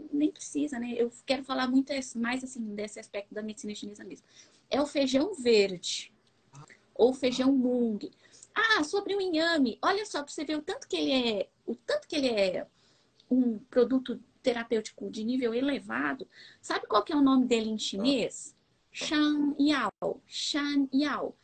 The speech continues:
Speaker 1: Shan é montanha. Yao é remédio. Então, o remédio da montanha. Então, o povo vai tu-, todo mundo começar a comer inhame a partir de agora.
Speaker 2: <laughs>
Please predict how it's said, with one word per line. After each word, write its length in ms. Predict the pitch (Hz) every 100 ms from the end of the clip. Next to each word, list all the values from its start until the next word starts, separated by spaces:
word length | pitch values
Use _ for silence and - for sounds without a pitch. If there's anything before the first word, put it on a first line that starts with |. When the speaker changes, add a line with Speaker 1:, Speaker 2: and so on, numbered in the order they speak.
| _ -
Speaker 1:
Shan 500 | - 330 311 311 294
é 80 | 269
montanha. 880 | 262 302 403 - 269 262 233 180 - _ 269
Yao 460 | 294 320 208 - _ _ 254
é 160 | 240 -
remédio. 640 | 254 285 233 247 - 165 - _ _ _ _ _ _
Então, 160 | 285
o 60 | 285
remédio 520 | 294 262 247 294 349
da 120 | 285
montanha. 1040 | 302 320 - - 392 - 226 240 202 156 - _ _ -
Então, 240 | - 220
o 420 | 247 262 - _
povo 260 | 226 220 214
vai 100 | 214 220 -
tu-, 160 | 302 - _ -
todo 280 | 427 403
mundo 140 | 359 370
começar 340 | 311 294 277
a 40 | 269
comer 260 | 247 254
inhame 380 | 254 233 202 196
a 40 |
partir 360 | 190 190 196 196
de 100 | 185
agora. 280 | 185 160 -
Speaker 2:
<laughs> 220 | - -